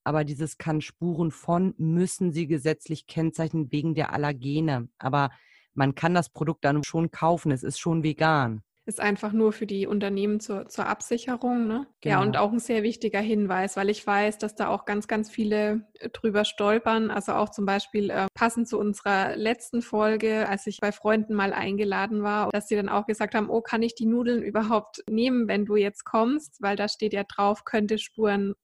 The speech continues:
Speaker 2: äh, von Eiern enthalten“, zum
Speaker 1: Mhm.
Speaker 2: Beispiel.
Speaker 1: Ja, ganz, ganz wichtig. Also klar, es gibt auch Nudeln mit Ei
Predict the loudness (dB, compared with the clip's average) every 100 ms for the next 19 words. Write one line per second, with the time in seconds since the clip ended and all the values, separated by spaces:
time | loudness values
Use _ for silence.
0 | -10 -10 -4 -2 2 2 2 0 -2 -2
1 | -2 -4 -8 -2 0 0 -2 -6 -10 -10
2 | -12 _ -6 0 0 -2 -10 -4 0 0
3 | 0 -2 -2 -4 -6 -4 -4 -2 -2 -4
4 | -2 -2 -2 -6 -10 -4 -4 -2 0 2
5 | 2 0 -2 -2 0 0 0